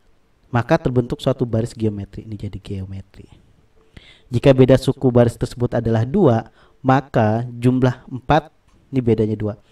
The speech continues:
Maka jumlah empat bilangan, eh, pertama pada baris geometri itu berapa? Saya kalau soal, eh, S B M P T N baris kayak begini, saya lebih suka coba-coba. Ya, nanti tapi saya ajarin cara pa-,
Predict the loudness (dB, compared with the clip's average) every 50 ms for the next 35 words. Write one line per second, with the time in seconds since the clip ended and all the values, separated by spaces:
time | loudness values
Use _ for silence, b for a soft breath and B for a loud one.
0 | b b b b b b -2 -2 -2 0 0 0 0 2 2 0 0 2 2 2
1 | 2 0 -4 -8 -2 0 0 0 0 0 2 2 4 4 4 2 0 -4 -6 -8
2 | -8 -10 -10 -8 -4 -4 -2 -2 -2 -2 -4 -6 -4 -2 -2 -2 -2 -4 -2 0
3 | 0 0 0 0 0 0 0 -2 -4 -4 0 0 0 2 0 -2 -4 -4 -8 -8
4 | -10 -10 -12 -12 -12 -12 -14 _ _ _ _ _ _ _ _ -4 -4 -4 -4 -6
5 | -12 -14 -14 _ _ b b b b b b b b b b -2 0 2 4 6
6 | 6 6 4 2 -2 -4 -2 -2 -2 0 0 0 0 0 0 -2 -4 -4 -6 -4
7 | -4 -4 -4 -4 -4 -4 -6 -6 -6 -6 -6 -2 -2 -2 -2 -2 -4 -6 -6 -6
8 | -6 -6 -4 -4 -2 -2 -2 -4 -6 -8 -12 -14 -16 -18 -20 _ _ -8 -6 -6
9 | -4 -4 -4 -4 -6 -6 -4 -4 -4 -4 -4 -4 -4 -4 -4 -4 -6 -12 -12 -10
10 | -10 -8 -6 -4 -4 -2 -4 -4 -2 -2 0 0 -2 -4 -4 -8 _ _ _ _
11 | _ _ _ _ _ _ _ _ _ _ _ _ _ _ _ -20 -10 -4 -2 -2
12 | -2 -2 -6 B B B B B -4 -4 -2 0 0 0 0 0 0 0 0 0
13 | 0 0 0 0 0 -2 -2 -4 -4 -4 -4 -6 -8 -8 -12 -12